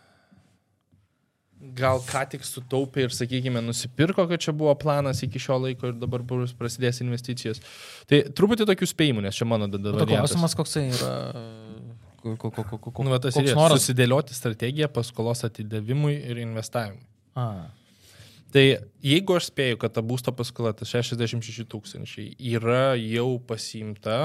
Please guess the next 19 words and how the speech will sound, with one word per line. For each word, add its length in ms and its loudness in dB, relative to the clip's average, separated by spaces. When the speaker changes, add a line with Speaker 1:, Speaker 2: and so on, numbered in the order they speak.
Speaker 1:
o, 160 -6
su 160 -14
visom 240 -2
tom 160 -4
detalėm 540 0
ir 160 2
šiuo 320 2
metu 240 -2
mes 240 -4
neieškom 560 -4
antro 320 -4
būsto, 320 -6
bet 160 -6
ieškom 400 -4
variantų, 480 -4
kaip 160 -6
mes 160 -8
galim 400 -4
grąžinti 640 -6